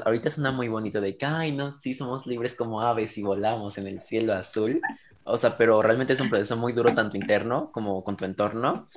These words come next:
pero realmente creo que, o sea, más vale vivir una vida plena, siendo libres, o sea, como, obviamente sin lastimar a nadie, o sea, pero haciendo lo que quieres,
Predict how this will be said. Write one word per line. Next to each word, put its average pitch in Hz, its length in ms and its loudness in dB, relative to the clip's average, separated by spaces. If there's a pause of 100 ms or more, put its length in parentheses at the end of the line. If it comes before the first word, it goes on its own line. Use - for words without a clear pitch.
(160)
pero 113 180 2
realmente 123 520 2
creo 110 180 0
que, 113 160 -2 (360)
o 113 120 0
sea, 104 360 2
más 107 320 0
vale 113 200 4
vivir 104 260 0
una 110 180 -2
vida 104 320 0
plena, 113 680 -2 (420)
siendo 110 340 -2
libres, 113 720 0 (380)
o 117 80 -10
sea, 110 160 -4
como, 104 480 -4 (480)
obviamente 143 340 4
sin 120 160 -4
lastimar 98 340 -2
a 98 40 -2
nadie, 104 400 -4 (240)
o 123 80 -8
sea, 110 180 -2
pero 110 160 6
haciendo 117 260 -2
lo 120 120 0
que - 160 -10
quieres, 110 380 0